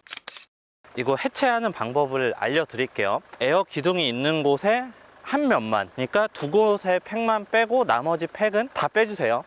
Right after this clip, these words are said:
다 빼고 에어를 풀면 되고요. 그리고 내부 스킨들이 다 내려주세요. 습설이거든요. 엄청 무거운 눈이 내리고 있는데,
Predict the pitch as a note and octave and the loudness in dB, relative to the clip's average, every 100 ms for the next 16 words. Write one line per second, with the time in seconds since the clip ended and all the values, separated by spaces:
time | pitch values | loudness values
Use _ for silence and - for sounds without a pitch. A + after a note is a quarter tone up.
0 | - C3 - A3 A#3 A#3 C3 C3 D3 D3+ | -6 -6 2 2 4 4 6 6 4 0
1 | B3 A#3 D3 A2 F#3 C3+ D3 D#3 D#3 - | 2 2 2 0 2 0 0 2 2 2
2 | C#3+ E3+ G3+ - - D4 B3+ D3+ A#2+ A2+ | 0 0 0 -4 0 2 4 2 2 2
3 | D#3 E3+ - B2 G#2+ D3 - - D4+ - | 2 0 0 0 0 -2 -6 -4 -4 2
4 | D4+ C#4+ A3+ C#3+ A#2 A#2+ D#3+ A#2+ E3+ G#3+ | 4 6 4 2 2 0 0 0 0 0
5 | F3 A#2 D3+ A#3 G#3 C3 C#3+ A2+ B2 D3+ | -2 0 4 4 2 0 0 2 2 2
6 | C3 G#2 A2+ D#3+ B2 | 0 0 0 0 0